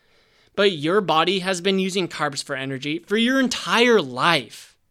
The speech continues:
It needs to adapt to using fat for energy. So if you do get the low carb flu, just know that it's part of the process and that it will pass.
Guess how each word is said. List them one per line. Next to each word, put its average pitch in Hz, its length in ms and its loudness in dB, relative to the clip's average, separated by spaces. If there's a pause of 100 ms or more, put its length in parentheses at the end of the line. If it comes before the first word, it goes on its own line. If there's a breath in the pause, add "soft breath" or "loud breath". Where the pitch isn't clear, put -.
(520 soft breath)
It 214 200 6
needs 185 460 0
to 220 140 -2
adapt 151 380 0
to 165 100 -6
using 147 360 -4
fat 131 340 -8
for 147 100 -6
energy. 156 580 -2 (360 soft breath)
So 202 300 0
if 175 160 -4
you 190 140 -4
do 180 320 -2
get 220 180 0
the 202 120 2
low 139 340 -2
carb 131 400 -8
flu, 139 340 -8
just 214 300 -4
know 165 240 0
that 190 220 0
it's 143 160 -10
part 165 360 -4
of 208 100 -4
the 226 120 -2
process 151 580 -6
and 185 160 -4
that 170 220 2
it 147 240 -4
will 147 200 -4
pass. - 540 -4